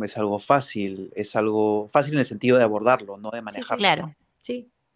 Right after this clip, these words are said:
Speaker 1: Em, porque uno hace esto para ayudar, ¿no? Ahora, yo estoy también como que un poco sorprendido, un poco más contigo, Lu, porque, bueno, yo ahora les voy a contar un poquito, eh, acerca de mi,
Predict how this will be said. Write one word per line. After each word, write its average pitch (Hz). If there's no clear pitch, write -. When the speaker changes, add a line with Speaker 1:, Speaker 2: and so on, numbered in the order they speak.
Speaker 1:
Em, 110
porque 107
uno 123
hace 123
esto 131
para 110
ayudar, 104
¿no? 98
Ahora, 123
yo 127
estoy 143
también 143
como 117
que -
un 123
poco 139
sorprendido, 127
un 135
poco 131
más 127
contigo, 127
Lu, 127
porque, 113
bueno, 123
yo 123
ahora 120
les 117
voy 113
a -
contar 117
un 117
poquito, 120
eh, 101
acerca 110
de 117
mi, 107